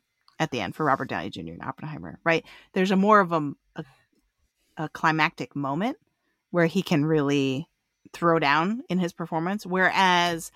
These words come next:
I agree that what De Niro's doing is more sophisticated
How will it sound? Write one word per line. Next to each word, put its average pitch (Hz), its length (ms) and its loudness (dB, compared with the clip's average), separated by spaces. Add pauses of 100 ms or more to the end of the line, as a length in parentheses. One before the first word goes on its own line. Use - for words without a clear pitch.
(220)
I 220 120 6
agree 247 480 2
that 175 160 -2
what 190 160 -2 (200)
De 185 80 -8
Niro's 233 320 0
doing 190 360 -4
is 208 200 2
more 185 180 4
sophisticated - 960 -8